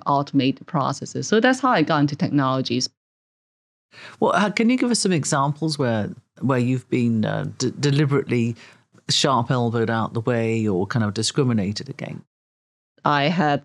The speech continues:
Speaker 1: uh, managed to find a very strategic customer that we have not been able to as an account team.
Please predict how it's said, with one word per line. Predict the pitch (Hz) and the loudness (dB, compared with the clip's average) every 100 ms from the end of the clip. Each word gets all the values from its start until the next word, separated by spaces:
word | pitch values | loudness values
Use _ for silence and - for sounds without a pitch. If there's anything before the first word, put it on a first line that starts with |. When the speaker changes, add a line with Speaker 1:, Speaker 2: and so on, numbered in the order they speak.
| - | -4
Speaker 1:
uh, | 147 139 143 147 - | -2 0 0 -2 0
managed | 156 175 196 185 - | 2 4 4 2 0
to | 151 | -2
find | 160 156 | 2 4
a | 147 | 4
very | 139 156 151 151 | 2 2 2 0
strategic | - - 143 - 147 143 - | -2 -2 -2 0 0 0 -6
customer | - 202 - - 139 - | -4 -2 -2 0 2 2
that | 135 - | -2 -2
we | 143 | -4
have | 156 - 151 | -4 -2 4
not | 147 147 143 | 4 4 2
been | 139 | 2
able | 139 139 139 | 2 2 0
to | - 117 | 0 -2
as | 120 139 | 0 0
an | 127 | -2
account | - 156 127 - | -2 -2 -2 -2
team. | 196 180 147 143 156 | 2 4 6 6 4